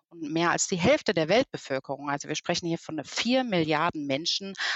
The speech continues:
haben auch keinen Zugang zu, zu Sanitär-,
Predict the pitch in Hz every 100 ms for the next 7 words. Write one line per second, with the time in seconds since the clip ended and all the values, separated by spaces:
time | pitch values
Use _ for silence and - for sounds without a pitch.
0 | - 185 190 156 - - 156 175 - 170
1 | 160 151 147 147 - 151 139 _ _ _
2 | - 165 147 143 - 147 156 170